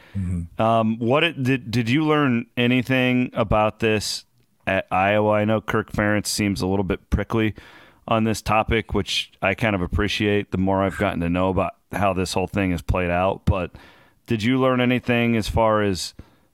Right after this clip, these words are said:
Speaker 2: timeline, players of that nature?
Speaker 1: Uh, still the only player is, that we know of for sure is, is Noah Shannon, the twenty ga-,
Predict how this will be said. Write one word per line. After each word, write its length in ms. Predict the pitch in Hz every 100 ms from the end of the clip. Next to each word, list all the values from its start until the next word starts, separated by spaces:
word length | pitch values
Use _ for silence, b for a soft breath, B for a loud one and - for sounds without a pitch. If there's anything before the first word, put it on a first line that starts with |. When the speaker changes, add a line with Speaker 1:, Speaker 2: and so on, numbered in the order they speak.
| -
Speaker 2:
timeline, 720 | - 110 107 107 107 104 98
players 680 | - 104 101 101 101 92 - _ - -
of 140 | 101 90
that 180 | 98
nature? 420 | 95 95 - 104 - b b b b _ - - - - - -
Speaker 1:
Uh, 380 | 123 120 113 123 -
still 400 | - - 160 190
the 140 | 170 143
only 240 | 139 131
player 840 | - - 123 120 113 113 107 - - -
is, 540 | 107 98 95 90 -
that 140 | - 101
we 100 | 98
know 220 | 98 98
of 220 | 95 92
for 240 | - - 90
sure 440 | - 107 95 92
is, 320 | 87 87 -
is 240 | - 98 92
Noah 220 | 98 95
Shannon, 560 | - 104 95 95 92 92
the 260 | 92 90 -
twenty 260 | 101 190
ga-, 140 | 180